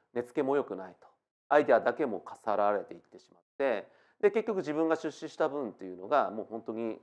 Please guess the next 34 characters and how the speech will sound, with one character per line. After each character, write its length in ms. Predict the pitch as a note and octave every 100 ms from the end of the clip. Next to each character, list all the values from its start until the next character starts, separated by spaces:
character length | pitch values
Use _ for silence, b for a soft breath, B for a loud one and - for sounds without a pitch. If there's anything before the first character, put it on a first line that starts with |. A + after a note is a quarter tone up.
| _
株-、 240 | A2 A2 _ _ _ -
大 140 | A#2+
企 180 | A#2+ A2+
業 120 | G#2
の 80 | F2+
株 240 | - G#2+
主、 300 | - - - _
株 220 | - F#2+ A2
主 160 | F#2+
と 80 | -
で 80 | -
す 100 | -
ね、 120 | G2+
希 80 | -
釈 200 | A2 G#2
化 120 | G#2+
さ 100 | A2
れ 80 | G#2
て 100 | G#2
し 100 | G#2+
ま 80 | G#2
っ 80 | -
て 100 | A#2
で 80 |
す 80 | -
ね、 220 | G#2 A2+ - b b -
パ 120 | C3+
ー 40 |
に 80 | A2
な 100 | F#2+
っ 60 | -
ち 60 |
ゃ 40 |
う。 60 | F#2+